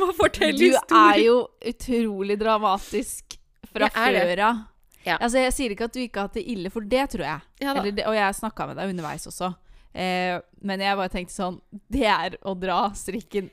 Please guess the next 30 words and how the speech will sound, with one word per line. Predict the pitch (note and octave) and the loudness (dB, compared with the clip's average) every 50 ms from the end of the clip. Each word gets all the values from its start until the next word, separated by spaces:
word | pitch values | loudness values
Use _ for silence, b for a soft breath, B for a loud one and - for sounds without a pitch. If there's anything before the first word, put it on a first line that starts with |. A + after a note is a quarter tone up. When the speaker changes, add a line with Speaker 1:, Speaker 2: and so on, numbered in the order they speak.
| - | -8
Speaker 2:
litt | - D4 C#4+ C4+ B3+ A#3+ - - - | -4 0 2 4 4 4 2 0 -6
vel | A#3+ A#3+ A#3+ A#3 A3+ A3+ | 0 4 6 6 6 6
langt. | A3+ A3 A3 B3+ C4 | 6 4 4 4 6
Speaker 1:
Ja | B3+ A#3 - | 6 6 6
da. | C4+ - - - b b b b b b _ | 6 2 0 -2 b b b b b b _
Speaker 2:
Kanskje? | - B3+ B3 A#3 - - E4 B4 C#5+ D5 - - | 0 0 0 0 0 0 2 2 2 2 0 0
Speaker 1:
Ja, | B3 A3+ C4 F#4 F#4 | 2 2 2 2 0
men | A#3+ D#4 D#4+ | -2 -2 0
jeg | E4+ D4+ - | 0 0 -2
følte | - - - C4+ A#3+ G3 E3 - - - G3+ | -2 -2 -2 -2 -2 -2 -4 -6 -8 -8 -8
det | A#3 D4 B3+ G#3 | -6 -6 -6 -4
der | F#3 E3+ E3 G#3 | -4 -4 -4 -4
og | A3 G#3 | -4 -2
da. | A3+ A#3 | 0 2
Speaker 2:
Ja, | A#3+ G#3 G#3 G#3 - - | 2 2 0 -2 -8 -12
mhm. | - A#3+ A3 F#3 F3+ G3+ B B B B | -10 -10 -10 -10 -10 -12 B B B B
Speaker 1:
Så | - C4 C4+ A#3 | -4 -4 0 2
jeg, | A#3+ A#3 A3 C4 D4 E4 F#4+ F#4 - | 4 4 4 4 2 0 -2 -2 -2
selv | - - C#4 B3+ C4+ | 0 2 4 4 4
om | C4+ C4 | 2 2
jeg | A3 G#3 G#3 G#3+ | 2 2 2 2
er | F#3 F#3+ G#3 | 2 2 0
dramatisk, | A3 A3+ A3 G3 F3+ F3 - - E4 D#4 - - - | 0 -2 -2 -2 -2 -4 -2 -4 -6 -6 -6 -8 -8
så | - C4+ | -6 -6
føler | - - D#4+ C4 G3 F3 F3 E3+ | -6 -2 -2 -2 -2 -2 -4 -6
ikke | F3 - - A#3 | -8 -10 -8 -4
jeg | A#3 F#3 F3+ D#3+ D#3 | -2 -2 -2 -2 -4
det | F3+ F#3 | -4 -6
noe | F#3+ G3+ G3+ | -6 -6 -8
mindre. | F#3+ D#3+ D3+ D#3 D3+ G3 C#4+ | -8 -10 -10 -12 -10 -10 -10